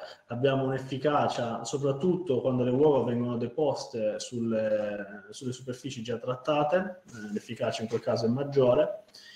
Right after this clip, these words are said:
e l'attività, eh, diciamo, massima la esprime, eh, contro le larve giovani di prima e seconda età,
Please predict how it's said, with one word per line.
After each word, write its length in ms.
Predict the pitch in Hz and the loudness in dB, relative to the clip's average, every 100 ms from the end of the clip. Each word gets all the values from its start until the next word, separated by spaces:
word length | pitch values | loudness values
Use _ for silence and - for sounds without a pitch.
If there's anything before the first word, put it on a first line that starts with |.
| - - - _ _ | -20 -20 -20 _ _
e 240 | 160 165 | 6 8
l'attività, 1040 | 139 139 - 170 165 170 196 175 - - - | 8 6 4 4 6 6 6 6 4 2 -2
eh, 1120 | 127 123 120 117 113 107 104 - - - - - | -2 0 2 0 0 -2 -6 -8 -10 -14 -18 -6
diciamo, 280 | - 131 | -2 2
massima 640 | 143 170 160 - 196 196 175 | 4 4 4 2 2 4 6
la 100 | 147 | 6
esprime, 840 | 151 - - 156 151 156 170 170 | 6 2 2 4 4 4 2 0
eh, 300 | 165 127 123 | 0 0 0
contro 220 | 147 127 | 2 2
le 100 | 135 | 4
larve 520 | 135 147 120 117 113 110 | 4 6 4 2 2 4
giovani 500 | 139 135 131 143 151 | 6 6 4 0 -2
di 120 | 127 | -4
prima 260 | 139 131 | -2 -2
e 40 | 117 | -2
seconda 380 | - 131 135 165 | -2 -2 0 0
età, 540 | 165 131 147 - | 0 0 0 -4